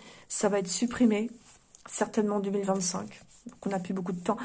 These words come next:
Alors, pas tout de suite, parce que le synode, je crois qu'il doit donner ses, ses nouvelles orientations, euh, vers le mois de juin, il me semble, hein. Mais, euh, ça ne laisse pas tant de temps que ça, hein.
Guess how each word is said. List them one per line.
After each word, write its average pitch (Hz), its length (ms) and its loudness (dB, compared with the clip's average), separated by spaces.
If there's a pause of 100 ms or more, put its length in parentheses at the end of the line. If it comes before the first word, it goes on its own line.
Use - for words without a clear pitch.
(240)
Alors, 180 160 4
pas 294 100 10
tout 285 140 4
de 247 60 2
suite, 277 300 6
parce - 180 0
que 214 100 2
le 202 120 2
synode, 214 480 4
je 180 120 -2
crois - 160 0
qu'il 190 180 -2
doit 185 160 8
donner 196 380 6 (440)
ses, 180 1000 2
ses - 360 -4
nouvelles 202 540 6
orientations, 196 680 4 (500)
euh, 185 80 0
vers 190 200 6
le 202 80 6
mois 208 120 6
de 185 60 4
juin, 208 240 8
il 190 80 2
me 185 100 4
semble, 185 360 2
hein. 208 100 -2 (680)
Mais, 208 360 8
euh, 185 500 2
ça 202 200 2
ne 202 100 2
laisse 196 160 2
pas 196 160 4
tant 208 360 4
de 196 120 0
temps 185 240 0
que 175 100 -2
ça, 214 320 6
hein. 196 260 -2